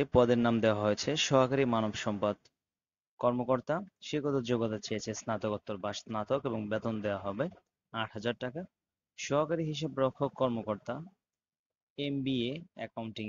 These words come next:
এ শিক্ষাগত যোগ্যতা থাকতে হবে এবং বেতন দেওয়া হবে আট হাজার টাকা। আউটলেট ইনচার্জ নেওয়া হবে অনার্স অথবা ডিগ্রি পাশে, আট থেকে দশ হাজার টাকা প্রদান করা হবে এবং টিএডিএ প্রদান করা হবে। ক্যাশিয়ার নেওয়া হবে এইচএসসি পাশে,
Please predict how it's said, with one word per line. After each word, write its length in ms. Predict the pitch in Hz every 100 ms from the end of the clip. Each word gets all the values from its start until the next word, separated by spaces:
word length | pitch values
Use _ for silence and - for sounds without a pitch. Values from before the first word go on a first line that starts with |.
| 104
এ 40 | 101 - _ _ _ _ -
শিক্ষাগত 340 | 123 117 110 104
যোগ্যতা 300 | 107 107 101
থাকতে 220 | - 110 -
হবে 160 | 127 151
এবং 140 | 127 113
বেতন 300 | 107 104 107 101
দেওয়া 200 | 101 98
হবে 200 | 98 107 202
আট 140 | 113 110
হাজার 240 | 104 101
টাকা। 260 | 92 92 - - _ _ _ _
আউটলেট 440 | 113 131 151 156 151
ইনচার্জ 420 | 135 135 123 143 131
নেওয়া 160 | 123 110
হবে 120 | 107
অনার্স 260 | 127 110 107
অথবা 220 | 113 110 104
ডিগ্রি 340 | 98 101 101
পাশে, 320 | 107 113 - 180 - _ _ -
আট 160 | 110 -
থেকে 180 | 110 101
দশ 160 | 101 -
হাজার 220 | 110 107
টাকা 180 | 113 107
প্রদান 260 | 117 120 117
করা 180 | 123 123
হবে 180 | 131 156
এবং 200 | 127 110 101 - _ -
টিএডিএ 360 | 127 117 107 104
প্রদান 300 | - 101 95
করা 140 | - 95
হবে। 200 | 95 80 - _ _ _ _ _ _ _ -
ক্যাশিয়ার 380 | 147 143 175
নেওয়া 200 | 165 165 160
হবে 180 | 131 139 -
এইচএসসি 540 | 131 - 131 117 127
পাশে, 360 | 113 110 -